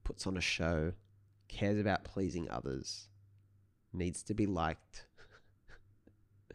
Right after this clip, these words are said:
can portray anything other than what they are. They just are and they just be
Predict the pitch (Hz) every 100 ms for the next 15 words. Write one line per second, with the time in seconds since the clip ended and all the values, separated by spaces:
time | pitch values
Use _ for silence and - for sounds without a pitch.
0 | - - - - - - _ _ - -
1 | - 110 104 104 - - 110 113 113 127
2 | - 101 104 98 90 92 - 82 80 -
3 | 82 65 - - 98 101 98 101 - 95
4 | 92 95 98 101 85 - - 62 -